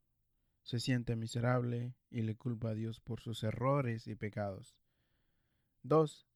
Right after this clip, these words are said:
se siente moralmente superior a Dios. Se siente así porque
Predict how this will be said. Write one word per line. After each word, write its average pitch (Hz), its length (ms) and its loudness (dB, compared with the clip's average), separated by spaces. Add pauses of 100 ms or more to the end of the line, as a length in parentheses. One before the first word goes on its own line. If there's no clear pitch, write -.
se 131 180 -4
siente 156 400 6
moralmente 139 880 2
superior 117 920 6
a 113 120 12
Dios. - 460 -6 (1160)
Se - 120 2
siente 143 920 6 (640)
así 151 760 2 (180)
porque 113 840 -4